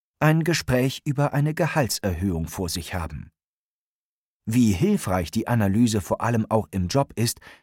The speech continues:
zeigen die folgenden Beispiele des Coaches Gerd Konrad. Umsatzsteigerung im Callcenter.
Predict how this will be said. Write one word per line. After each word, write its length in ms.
zeigen 380
die 140
folgenden 580
Beispiele 600
des 260
Coaches 540
Gerd 320
Konrad. 580
Umsatzsteigerung 1200
im 260
Callcenter. 760